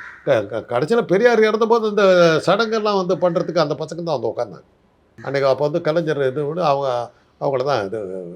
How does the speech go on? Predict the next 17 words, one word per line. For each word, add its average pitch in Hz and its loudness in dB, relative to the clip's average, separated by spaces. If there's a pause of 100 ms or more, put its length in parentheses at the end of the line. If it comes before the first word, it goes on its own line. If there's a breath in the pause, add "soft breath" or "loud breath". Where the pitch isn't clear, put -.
(160)
நீங்க 120 -6
பண்ணிடுங்க 131 -6
மாட்டார். 98 -16 (340)
சடங்குகள் 170 0
எதுவும் 175 8
பண்ணல, 160 4 (100)
பக்கத்துல 156 2
இருந்து 170 0
எல்லாம் 170 2
எடுத்துட்டு 143 -2
போறது, 135 -2
எல்லாம் 123 -2
இது 113 -8
பண்ணது. 196 -6 (320 soft breath)
பெரியார் 185 6
தேட்டர்ல 131 -2
கொண்டு, 127 -6